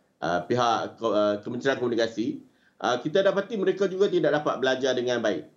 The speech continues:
Dan, ah, kumpulan ketiga adalah kumpulan anak-anak yang memerlukan pendidikan khas, eh. Mereka ini biasanya pembelajaran mesti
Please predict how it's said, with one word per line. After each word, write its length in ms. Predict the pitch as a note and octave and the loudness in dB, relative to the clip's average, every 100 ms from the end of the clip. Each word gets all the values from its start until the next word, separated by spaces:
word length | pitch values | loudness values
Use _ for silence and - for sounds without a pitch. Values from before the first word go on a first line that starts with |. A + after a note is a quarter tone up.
| _ _ _ _ G#2+ | _ _ _ _ 0
Dan, 160 | C3 C#3 | 2 2
ah, 120 | C3+ | 0
kumpulan 480 | D3 D3 D#3+ E3 E3 | -2 2 2 2 -2
ketiga 400 | D#3+ E3+ G#3 F3+ | -2 2 2 2
adalah 240 | E3 D#3+ | 2 0
kumpulan 400 | D#3+ D#3 E3 E3+ | 0 -2 0 2
anak-anak 560 | D3+ D3+ C3+ D#3 D3+ D3+ | 2 2 2 2 4 2
yang 160 | C#3+ | 4
memerlukan 480 | D3 D3 D3+ D3 C#3 | 4 4 4 2 -2
pendidikan 400 | C3+ C3 A2 C#3 | -4 -4 -2 0
khas, 320 | D#3+ F2+ - | 0 -2 -4
eh. 160 | E3 - - | -8 -10 -6
Mereka 480 | A2+ A#2 D3+ D3 C#3 | -2 0 2 2 4
ini 400 | D#3 E3+ D#3 C#3 - - - | 4 6 4 2 -2 -18 -2
biasanya 400 | A#2 A#2+ D3+ D#3 | 0 4 2 4
pembelajaran 640 | D3 C#3 C3+ C3+ D3+ D3+ | 2 2 2 2 2 2
mesti 240 | D3 C#3+ | 0 0